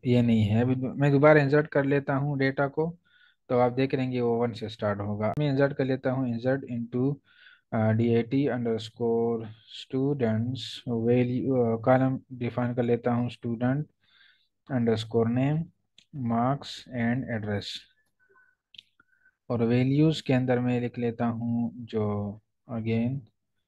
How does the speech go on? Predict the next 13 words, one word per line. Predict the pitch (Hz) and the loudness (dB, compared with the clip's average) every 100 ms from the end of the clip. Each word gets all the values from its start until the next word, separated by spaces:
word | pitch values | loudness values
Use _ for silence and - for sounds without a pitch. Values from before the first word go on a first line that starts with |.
| _ _ 117 | _ _ -2
अली, | 113 113 135 - _ _ _ _ _ _ _ _ _ _ - | 0 0 -2 -6 _ _ _ _ _ _ _ _ _ _ -8
और | 113 107 110 110 107 _ _ - | -4 0 0 -2 -8 _ _ -8
मार्क्स | 120 113 113 113 - | -4 -2 -2 -6 -2
जो | |
है | 110 110 113 | 0 0 0
वो, | 110 107 117 131 - _ _ _ 143 | 2 0 0 -4 -12 _ _ _ -12
अ, | 127 117 110 | -8 -4 -2
नाइंटी | 110 107 107 110 113 127 123 | 0 0 -2 -4 -6 -6 -2
and | 117 117 135 - _ _ _ _ _ _ _ _ _ _ 131 | -2 -2 -4 -10 _ _ _ _ _ _ _ _ _ _ -8
जो | 113 107 104 104 107 110 - _ _ _ _ _ _ _ _ _ _ _ _ _ _ - | -2 -2 0 0 -2 -4 -8 _ _ _ _ _ _ _ _ _ _ _ _ _ _ -2
एड्रेस | 127 123 135 - | 0 4 2 4
है | 123 | 2
मर्दान, | 117 104 101 101 98 | 2 0 0 -4 -4